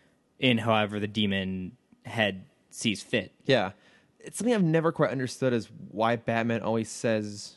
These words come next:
Speaker 2: no. I mean, I guess he kinda wants to do his own thing. Um, and I guess he's kinda got this loner thing going on, but he could literally have an army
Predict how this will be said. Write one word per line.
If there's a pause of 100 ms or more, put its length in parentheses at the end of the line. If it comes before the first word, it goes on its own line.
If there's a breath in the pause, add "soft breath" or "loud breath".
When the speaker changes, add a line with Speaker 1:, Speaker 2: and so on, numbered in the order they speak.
(240)
Speaker 2:
no.
I
mean,
I
guess
he
kinda
wants
to
do
his
own
thing. (560 soft breath)
Um, (840)
and
I
guess
he's
kinda
got
this
loner
thing
going
on,
but
he
could
literally
have
an
army